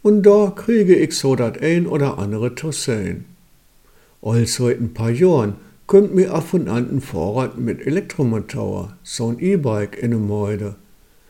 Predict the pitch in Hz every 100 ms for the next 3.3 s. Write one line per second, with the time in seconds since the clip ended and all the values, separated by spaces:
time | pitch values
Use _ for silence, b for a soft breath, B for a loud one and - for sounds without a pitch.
0 | _ _ - 247 233 214 202 190 143 147
1 | 147 - - - - 117 110 117 95 113
2 | - 107 110 135 175 143 107 90 104 104
3 | 95 95